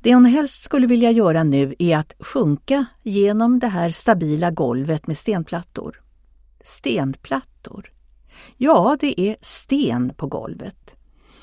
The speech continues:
Små svarta och vita rutor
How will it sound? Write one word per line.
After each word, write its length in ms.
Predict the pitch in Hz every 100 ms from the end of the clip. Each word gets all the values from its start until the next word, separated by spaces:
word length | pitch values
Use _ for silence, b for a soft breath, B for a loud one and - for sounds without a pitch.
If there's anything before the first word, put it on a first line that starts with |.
| b
Små 420 | - 254 277 302
svarta 560 | 262 277 240 - 240 247
och 200 | 254 233
vita 360 | 226 165 180 185
rutor 560 | 208 156 - 175 175